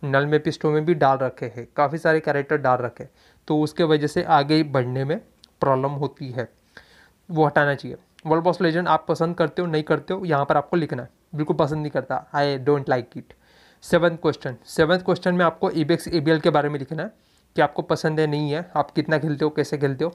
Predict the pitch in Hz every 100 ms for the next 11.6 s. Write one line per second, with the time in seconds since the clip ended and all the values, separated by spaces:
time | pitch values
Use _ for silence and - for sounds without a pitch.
0 | - 147 - 185 180 170 151 151 165 143
1 | 135 165 - 170 156 143 151 147 151 143
2 | 151 143 131 180 - - _ - 147 156
3 | 147 175 147 135 117 - - - 151 151
4 | 175 156 139 135 131 135 147 160 147 170
5 | 156 165 156 165 156 151 185 165 147 135
6 | 143 151 143 139 156 - 143 143 147 139
7 | 196 - - _ 151 143 139 135 135 135
8 | - _ _ _ _ _ _ 165 170 202
9 | 190 190 190 214 202 175 175 165 190 185
10 | 180 180 196 156 143 160 175 170 147 160
11 | - 147 139 135 127